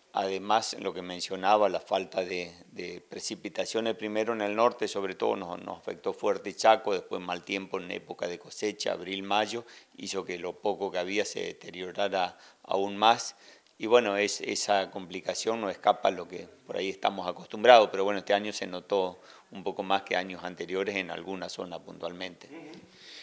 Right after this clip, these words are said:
Speaker 2: Y también ustedes han tenido acontecimientos como inauguraciones, presencia de,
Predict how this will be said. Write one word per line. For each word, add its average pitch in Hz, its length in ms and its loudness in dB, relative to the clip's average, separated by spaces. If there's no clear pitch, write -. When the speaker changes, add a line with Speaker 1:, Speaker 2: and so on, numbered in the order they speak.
Speaker 2:
Y 196 140 -4
también 156 380 8
ustedes 170 640 8
han 131 200 0
tenido 147 480 12
acontecimientos 131 840 6
como 120 220 -2
inauguraciones, 117 1000 8
presencia 117 560 2
de, 104 180 2